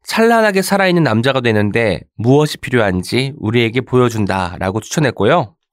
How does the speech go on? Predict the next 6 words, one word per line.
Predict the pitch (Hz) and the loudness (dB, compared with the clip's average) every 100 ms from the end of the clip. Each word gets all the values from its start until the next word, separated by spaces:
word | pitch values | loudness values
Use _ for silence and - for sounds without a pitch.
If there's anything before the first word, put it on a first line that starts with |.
| _ _ _ | _ _ _
신의 | - 202 214 | -6 0 0
이십일 | 202 175 175 | 0 0 0
이다혜 | 104 123 147 | 2 2 2
기자님은 | 131 120 117 101 107 135 92 - _ - - _ - | 0 0 0 0 0 0 -4 -10 _ -20 -20 _ -4
맨얼라이브의 | 127 175 220 220 196 165 170 | 0 2 4 4 2 2 0
조심스러움이 | 143 143 165 156 127 117 107 85 | 0 2 2 2 2 2 0 -2